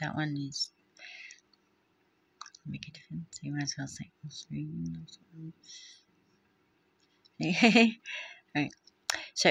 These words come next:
um, actually another episode of What Lies Beneath or What Lurks Beneath.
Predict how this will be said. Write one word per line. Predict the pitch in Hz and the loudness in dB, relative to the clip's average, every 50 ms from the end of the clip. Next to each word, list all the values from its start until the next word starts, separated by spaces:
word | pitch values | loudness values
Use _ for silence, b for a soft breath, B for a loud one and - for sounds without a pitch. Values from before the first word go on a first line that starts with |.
| - - - | 8 8 8
um, | 156 170 147 131 - - _ _ _ _ _ _ _ _ _ - - _ _ - - - - _ - - - _ _ _ _ _ _ _ _ _ _ _ _ _ _ _ - - - - | 10 10 8 6 2 -2 _ _ _ _ _ _ _ _ _ -20 -20 _ _ -20 -20 -20 -20 _ -20 -20 -20 _ _ _ _ _ _ _ _ _ _ _ _ _ _ _ -18 -16 -8 -4
actually | - - - - 131 | -2 -2 -2 -2 -4
another | 135 131 127 131 135 - | -4 -4 -4 -6 -6 -8
episode | - - - 135 131 131 | -8 -10 -8 -8 -6 -6
of | 127 131 | -8 -8
What | 131 127 - - 151 - - _ - - | -10 -10 -10 -12 -18 -20 -20 _ -12 -8
Lies | 139 131 131 - - | -6 -6 -6 -8 -8
Beneath | - 139 143 147 156 - - | -8 -8 -6 -6 -8 -8 -8
or | 139 139 | -8 -8
What | 139 - - - | -8 -8 -8 -6
Lurks | - 139 135 - - | -4 -4 -4 -4 -6
Beneath. | - - 131 131 127 - - | -6 -4 -4 -4 -4 -6 -10